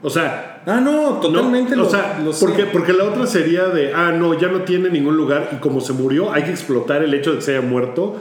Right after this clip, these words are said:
Speaker 1: para tal", que también lo podrían hacer, ¿no? Como
Speaker 2: O sea
Speaker 1: por, por eso sí veo como de, "Ah, no está tan mal que salga Carrie Fisher", sobre todo que no va a ser C G I, sobre todo que no va a ser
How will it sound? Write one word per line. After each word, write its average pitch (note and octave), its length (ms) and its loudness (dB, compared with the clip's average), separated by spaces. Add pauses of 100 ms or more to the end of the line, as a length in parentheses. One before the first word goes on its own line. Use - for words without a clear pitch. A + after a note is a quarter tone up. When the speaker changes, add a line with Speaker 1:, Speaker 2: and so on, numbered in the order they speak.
(320)
Speaker 1:
para A#2 240 -4
tal", - 260 0
que D#3 80 0
también E3 260 0
lo - 60 -2
podrían D#3 320 0
hacer, F3+ 220 0 (460)
¿no? C#3 360 -2
Como A2+ 1120 0 (400)
Speaker 2:
O G3+ 100 -2
sea G#3+ 380 0
Speaker 1:
por, A3+ 240 4
por A#3+ 140 2
eso C4 160 0
sí B3 160 0
veo A3 260 2
como F#3+ 160 0
de, G3+ 120 -2
"Ah, D4 460 -4 (140)
no G#3 220 0
está B3+ 220 -2
tan E3 200 0
mal F3 220 0
que D#3 100 -4
salga D#3 300 -2
Carrie C#3 240 -2
Fisher", B2 360 -4 (300)
sobre D#3+ 240 0
todo A3 160 2
que G#3+ 60 0
no F3+ 80 2
va F3 60 2
a - 40 -2
ser E3+ 100 0
C D3 160 -2
G C#3+ 180 -2
I, A#2 340 -6 (300)
sobre C3+ 240 0
todo F3+ 160 0
que F#3+ 100 0
no F#3 100 0
va F3 80 0
a D3 40 -2
ser D3+ 200 0